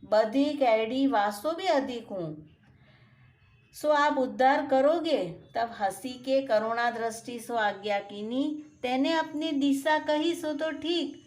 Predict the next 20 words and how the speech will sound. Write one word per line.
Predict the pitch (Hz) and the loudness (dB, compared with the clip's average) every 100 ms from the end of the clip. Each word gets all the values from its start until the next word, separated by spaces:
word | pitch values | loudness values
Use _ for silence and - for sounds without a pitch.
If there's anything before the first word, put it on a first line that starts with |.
| _ - | _ -6
પરંતુ | 240 262 277 277 | 0 2 4 4
ઓર | 294 240 240 | 4 4 4
ભી | 254 302 | 0 -4
હત્યા | 277 247 - 269 262 | -2 -4 -2 -2 2
અપરાધ | 240 - 233 226 226 | 2 0 0 0 0
હોય | 226 220 | -2 -4
સો | 214 208 | -4 -8
બોલી | 190 190 202 226 | -8 -8 -6 -6
દે. | 233 254 269 277 277 - - - - | 2 4 6 4 -2 -12 -20 -16 -10
મન | 233 254 | -6 -2
મેં | 277 294 | 0 2
રાખ્યો | 285 214 208 - 269 262 233 | 2 0 -2 -2 0 0 -2
મતિ, | 220 214 277 294 320 320 - _ - | -6 -4 -4 -4 -4 -8 -18 _ -14
ઉદ્ધાર | 247 226 285 302 | -8 -2 0 0
કી | 302 330 | -2 -8
કહા | - 269 262 311 392 427 | -4 -4 -2 0 0 0
પૂછ્યો, | 277 269 - 214 156 147 - - | -2 -2 -4 -6 -6 -10 -16 -20
ઉદ્ધાર | 208 208 233 233 247 | -18 -6 0 0 0
તો | 254 254 | 0 -2
તુમારો | 240 214 208 196 196 226 269 320 | -4 -6 -4 -4 -4 0 0 0